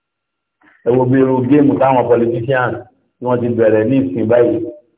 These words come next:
À, àti ní ti, ìwọ ló fi jẹ́ pé ìwọ ọmọ ìyá mi, mo ṣọ́ra pẹ̀lú ọ̀rọ̀ tó sọ àti ìwà tó wù. Ẹni tó ní, ẹ, gọ́ọ̀mẹ̀ntì eléyìí tó wà ń bẹ̀ yìí, ẹ, wọn ò ṣe dáadáa.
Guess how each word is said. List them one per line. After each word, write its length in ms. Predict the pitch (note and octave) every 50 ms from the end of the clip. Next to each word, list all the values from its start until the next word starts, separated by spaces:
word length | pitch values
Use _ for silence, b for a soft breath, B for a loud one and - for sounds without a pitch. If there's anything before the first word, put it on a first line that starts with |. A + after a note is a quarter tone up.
| _ _ _ _ _ _ _ _ -
À, 140 | - A2 A2 A2+ - -
àti 240 | - A#2 A#2 - C#3
ní 120 | C#3 D3 D3+
ti, 100 | D3+ C#3+
ìwọ 200 | D3 D#3+ E3 E3+
ló 100 | F3 F#3 F#3
fi 100 | E3 E3+
jẹ́ 160 | - F#3+ F#3
pé 100 | F#3 G3
ìwọ 160 | F#3 E3 C#3+ C3+
ọmọ 160 | C3+ C3+ B2
ìyá 200 | A#2 C3+ D3 C#3+
mi, 200 | C3 A#2+ A2+ A2 G#2+ A2 - _ _ _ _ _ -
mo 80 | D3+ C#3+ C3+ C3
ṣọ́ra 300 | C3+ C#3 D3 C3+ C3 B2+
pẹ̀lú 260 | - - A#2+ A2+ A#2+ C3+
ọ̀rọ̀ 240 | D3 D3 C#3+ B2+ A2+ -
tó 160 | - B2 B2 B2+ B2+ B2+ B2+
sọ 200 | B2+ B2 A2+ G#2+ G#2+ G2+ G#2 - B2 - - _ _ _ _ _ _ -
àti 200 | A#2+ A2+ A2 A2+
ìwà 180 | A2+ A2 A2 A2
tó 140 | A2 - C3+ C#3 C#3+
wù. 200 | C#3+ C#3 C#3 C#3 C3+ - - - - - - _ _ _ _ _ _ _ _ _ _ _ _ _ _ -
Ẹni 180 | A#2+ B2 C3 B2+
tó 140 | B2 C#3+ C#3+
ní, 180 | C#3+ C#3+ C#3+ C#3+
ẹ, 160 | C3+ C3 C3 B2+ B2+ B2 B2 B2 - - - - _ _
gọ́ọ̀mẹ̀ntì 540 | - B2+ C3+ C#3 C#3 C#3+ D3 D3 D3 A#2 B2+
eléyìí 280 | B2 C3+ C#3 C3 A#2+ B2
tó 80 | C3+ C3+
wà 140 | C3+ B2+
ń 100 | B2 A#2+
bẹ̀ 180 | A#2+ B2 C3 B2+ A#2+
yìí, 260 | A2+ A2+ A#2+ B2+ C3+ D3+ D4+ - - - _ _ _ _
ẹ, 140 | - A2+ B2 B2+ B2+
wọn 180 | B2+ B2+ B2+ B2
ò 100 | A#2 A#2
ṣe 140 | A#2 C3 B2+
dáadáa. 500 | B2 C3 B2+ B2 B2+ C3+ C3 B2+ B2+